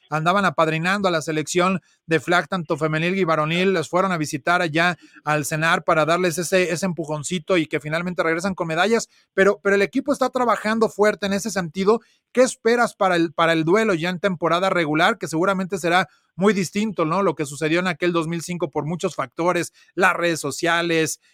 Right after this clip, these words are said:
eh, eh, el que ya sea cotidiano ver un juego de la N F L en el Azteca, etcétera.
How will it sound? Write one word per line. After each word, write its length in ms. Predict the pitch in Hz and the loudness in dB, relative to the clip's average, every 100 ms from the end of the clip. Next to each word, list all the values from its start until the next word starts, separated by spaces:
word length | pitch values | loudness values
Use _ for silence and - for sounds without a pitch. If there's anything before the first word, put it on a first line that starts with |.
| - | -6
eh, 580 | 147 151 147 143 139 127 - - | -2 2 2 2 0 -2 -8 -6
eh, 140 | 160 | -4
el 220 | 156 160 151 | 2 0 2
que 160 | 156 | -2
ya 400 | 143 175 190 190 | 2 4 4 2
sea 400 | - 175 175 170 160 156 | 0 0 2 2 -2 -12
cotidiano 720 | - 156 160 151 165 180 165 | -6 -6 -4 0 0 0 -2
ver 140 | 147 165 | -2 -4
un 100 | 160 | -2
juego 240 | 175 156 | 0 0
de 120 | 151 | 0
la 80 | 156 | -2
N 100 | 170 | -4
F 200 | 165 165 | -2 0
L 240 | 165 160 - _ - | 2 2 -2 _ -4
en 100 | 147 | -2
el 120 | 147 | 0
Azteca, 420 | 139 175 180 156 | 0 0 0 -2
etcétera. 520 | 139 175 165 139 107 | -2 -2 -2 -4 -8